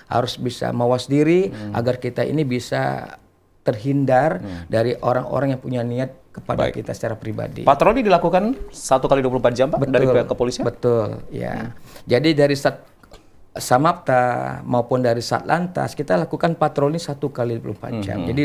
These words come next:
Speaker 1: kita bagi waktu pagi hari,
Speaker 2: Hmm.
Speaker 1: Patroli maupun strong point,
Speaker 2: Hmm.
Speaker 1: lalu lintas,
Speaker 2: Hmm.
Speaker 1: begitu juga dengan Satsamapta. Kemudian menjelang siang hari kita melaksanakan patroli,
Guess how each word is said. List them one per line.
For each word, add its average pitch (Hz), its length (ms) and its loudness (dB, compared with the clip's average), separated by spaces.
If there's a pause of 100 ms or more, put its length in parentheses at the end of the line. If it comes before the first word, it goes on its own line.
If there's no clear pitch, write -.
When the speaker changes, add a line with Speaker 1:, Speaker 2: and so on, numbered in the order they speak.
Speaker 1:
kita 135 320 -4
bagi 123 240 0
waktu 160 560 0 (480)
pagi 117 320 2
hari, 139 640 2
Speaker 2:
Hmm. - 140 -20 (100)
Speaker 1:
Patroli 123 400 0
maupun 120 320 -4
strong 127 320 -2
point, 147 560 2
Speaker 2:
Hmm. - 180 -10
Speaker 1:
lalu 123 380 0
lintas, 151 400 0
Speaker 2:
Hmm. 123 80 -4
Speaker 1:
begitu 120 320 -4
juga 120 240 0
dengan 120 240 -4
Satsamapta. 123 880 -6 (320)
Kemudian 127 560 -2 (160)
menjelang 135 480 2
siang 139 240 -2
hari 123 160 -2
kita 127 240 -4
melaksanakan 120 320 -6
patroli, 131 720 0